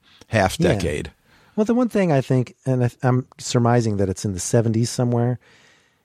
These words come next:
Speaker 2: is because it predates the Professor X idea, although this isn't necessarily playing with that same universe. They're kind of doing their own thing.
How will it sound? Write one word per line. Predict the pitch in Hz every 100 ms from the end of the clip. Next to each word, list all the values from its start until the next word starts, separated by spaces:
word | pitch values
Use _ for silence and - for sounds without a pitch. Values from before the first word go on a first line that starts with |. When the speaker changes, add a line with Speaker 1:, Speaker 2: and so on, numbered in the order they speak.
| _
Speaker 2:
is | 139
because | 127 143 151 139 135 120 - _ _
it | 131 - -
predates | - 160 143 127 127 - - _
the | 123 117 110 107
Professor | - 110 123 - -
X | 117 104 - -
idea, | 113 98 104 98 117 -
although | 123 113 110 107 - _ _ _
this | - 127
isn't | 135 135
necessarily | 127 120 - 120 120
playing | - 123
with | 110 -
that | 107 -
same | - 110 104 98
universe. | 117 131 110 80 90 -
They're | 107
kind | - 110
of | 101
doing | 104 98
their | 95
own | 101 98
thing. | 92 92